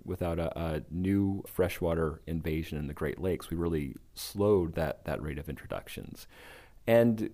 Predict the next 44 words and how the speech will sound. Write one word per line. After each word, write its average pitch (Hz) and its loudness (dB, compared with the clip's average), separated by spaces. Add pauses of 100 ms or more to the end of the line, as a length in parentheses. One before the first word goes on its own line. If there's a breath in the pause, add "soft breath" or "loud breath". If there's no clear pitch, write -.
(100)
the, 107 6
the 107 2
kind 143 6
of 117 4
challenges 135 4
change 131 0
over 120 4
time, 131 0
the, 85 2
the 80 0
pathways 135 0
of 98 0
how 95 6 (240)
invasives 92 2
get 90 2
introduced 104 0
change 131 -2
over 127 0
time. 135 -2
We, 92 2
we 87 0
think 92 0
for 131 8
the 117 8
Great 104 6
Lakes, 101 2
things 95 0
like 82 -2
the - -4
pet - 6
trade 98 2
or 87 2
the 80 0
aquarium 110 2
trade 117 2
may 92 4
become 85 -2 (100)
more 98 4
important 101 4 (120)
than 87 -2
ballast 85 0
water 80 2
over 67 -2
time. 160 2